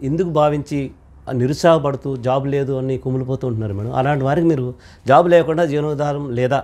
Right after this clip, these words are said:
అన్నదానికి మీరు ఇచ్చే మీ సూచన, సలహా ఒక్కసారి మా వ్యూవర్స్కి మీరు తెలియపరచండి.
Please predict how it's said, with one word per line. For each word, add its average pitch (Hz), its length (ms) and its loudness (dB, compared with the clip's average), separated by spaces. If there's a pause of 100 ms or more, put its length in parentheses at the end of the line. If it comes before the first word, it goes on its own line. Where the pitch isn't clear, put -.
(140)
అన్నదానికి 135 500 -4
మీరు 147 140 -2
ఇచ్చే 117 360 -4 (480)
మీ 120 240 0
సూచన, 127 440 -2
సలహా 120 340 0
ఒక్కసారి 113 500 -6 (440)
మా 117 100 0
వ్యూవర్స్కి 110 400 -4
మీరు 95 220 -4 (720)
తెలియపరచండి. 98 600 -4